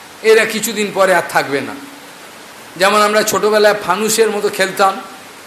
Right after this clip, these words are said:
সাবানের জলে, সাবানের জল করে আর একটা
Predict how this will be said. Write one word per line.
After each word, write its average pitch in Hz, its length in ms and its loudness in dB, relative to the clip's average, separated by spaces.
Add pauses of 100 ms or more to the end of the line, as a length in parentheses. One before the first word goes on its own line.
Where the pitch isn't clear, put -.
(100)
সাবানের 190 520 2
জলে, 170 480 2 (800)
সাবানের 175 320 -2
জল 180 280 0
করে 202 360 2 (360)
আর 151 120 0
একটা 170 140 0